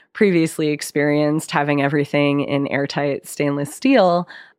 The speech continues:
So that's a big difference for me too, is really learning that, okay, this costs, like, way more to make because you're losing so much money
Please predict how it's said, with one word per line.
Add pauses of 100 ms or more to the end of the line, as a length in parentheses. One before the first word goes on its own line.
(160)
So
that's
a
big
difference
for
me
too,
is
really
learning
that,
okay,
this
costs,
like,
way
more
to
make
because
you're
losing
so
much
money